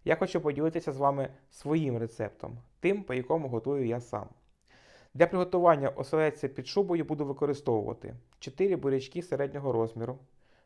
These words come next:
три морквини, також три картоплини і одну цибулину, майонез, будь-який, який вам подобається, будь-якого бренду, і один оселедець, який ми очищаємо. Або ж можете використовувати вже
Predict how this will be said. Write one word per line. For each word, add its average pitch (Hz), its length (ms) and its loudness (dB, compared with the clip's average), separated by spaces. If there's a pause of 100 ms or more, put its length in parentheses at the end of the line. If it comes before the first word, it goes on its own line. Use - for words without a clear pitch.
(120)
три - 160 4
морквини, 117 600 -2 (1080)
також 156 340 2
три 175 160 -2
картоплини 175 720 0 (120)
і 139 100 0
одну 147 240 2
цибулину, 127 600 -2 (640)
майонез, 156 720 2 (280)
будь-який, 147 760 0
який 147 240 -2
вам 143 180 4
подобається, 143 720 4
будь-якого 123 640 -2
бренду, 110 460 -4 (640)
і 143 100 0
один 156 300 4
оселедець, 123 580 0
який 117 220 -6
ми 120 120 -2
очищаємо. 107 760 -4 (480)
Або 147 360 4
ж - 140 -8
можете 151 320 -2
використовувати 135 840 -2
вже 120 360 -2